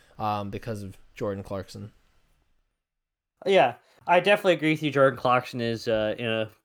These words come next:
Speaker 2: very, like, he's probably one of the favorites to win the, the Sixth Man of the Year. But you know who else is probably one of the favorites to win the Sixth Man of the Year?
Speaker 1: Who?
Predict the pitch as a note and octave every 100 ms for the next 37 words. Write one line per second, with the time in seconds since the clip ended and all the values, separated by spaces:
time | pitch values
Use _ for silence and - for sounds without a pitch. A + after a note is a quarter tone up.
0 | - D3 C#3 C3 A2 - C3 A#2+ C#3+ -
1 | F3 D3 C3+ A#2+ - _ - C#3 A#2+ -
2 | C3+ D3+ D3 - B2+ C#3 C3+ C3 A#2+ A#2
3 | A2+ - C3+ C3+ A#2+ A#2+ B2+ D#3 - -
4 | _ _ C#3 C#3+ D3 F#3 F#3 C3 D3+ E3+
5 | D#3 E3+ F3+ F3+ F#3 F3+ F#3 F#3+ F#3+ F#3+
6 | F3+ - F#3 - F3+ F3 F3+ G#3+ - _
7 | - G#2 F#2